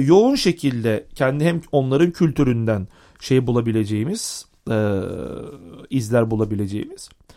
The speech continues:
bir film serisi Godzilla.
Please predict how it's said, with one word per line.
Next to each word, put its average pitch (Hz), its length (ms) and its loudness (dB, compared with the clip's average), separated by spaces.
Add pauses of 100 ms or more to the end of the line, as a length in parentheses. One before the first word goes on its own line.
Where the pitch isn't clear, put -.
(960)
bir 262 300 2
film 330 380 6
serisi 156 480 4
Godzilla. 101 640 -4